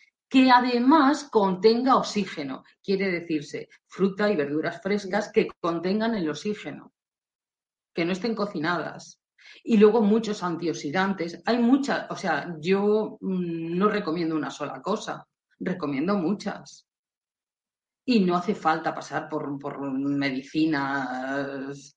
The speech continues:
caóticas, que destruyen el cuerpo. Ni que la radies, ni que nada de nada. Pero claro,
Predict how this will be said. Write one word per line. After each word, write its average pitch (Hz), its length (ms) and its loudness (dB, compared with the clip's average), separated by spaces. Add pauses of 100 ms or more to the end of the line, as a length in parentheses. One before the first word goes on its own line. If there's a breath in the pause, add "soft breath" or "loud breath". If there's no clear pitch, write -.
caóticas, - 840 0 (640)
que 170 60 4
destruyen 156 480 2
el 135 120 -6
cuerpo. 202 520 -2 (1900)
Ni 170 180 0
que 151 100 0
la 143 160 0
radies, 165 540 2
ni 156 160 0
que 151 300 -2
nada 156 360 -2
de 139 120 -6
nada. 156 420 -6 (280)
Pero 156 220 0
claro, 175 320 0